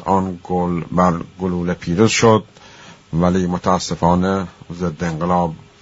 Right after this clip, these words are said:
حاکم گشت. موضوعی که اعلام کرده ایم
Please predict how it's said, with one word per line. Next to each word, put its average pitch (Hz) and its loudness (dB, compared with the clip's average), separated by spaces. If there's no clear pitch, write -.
حاکم 98 4
گشت. - -6
موضوعی 127 10
که 147 6
اعلام 127 6
کرده 120 4
ایم 131 4